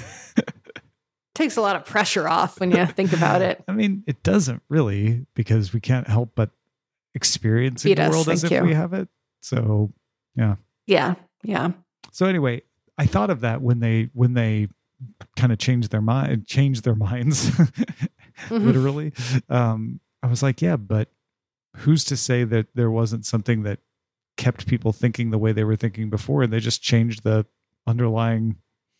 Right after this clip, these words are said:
Speaker 2: substrate, and they have just as
Speaker 1: Mm.
Speaker 2: much free will now as they did before?" Just with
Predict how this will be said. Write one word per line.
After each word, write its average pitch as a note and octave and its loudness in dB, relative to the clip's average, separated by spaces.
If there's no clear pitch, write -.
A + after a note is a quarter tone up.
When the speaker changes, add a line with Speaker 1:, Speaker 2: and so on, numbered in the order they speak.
Speaker 2:
substrate, A2+ 0
and A#2+ -2
they A2+ 2
have A2 0
just A#2+ 0
as G3 2
Speaker 1:
Mm. F3 0
Speaker 2:
much A2+ 2
free A#2 -2
will A2+ 2
now A#2 -2
as G#2+ 0
they A2+ 0
did A#2 -2
before?" A#2+ 0
Just - -6
with A#2+ 4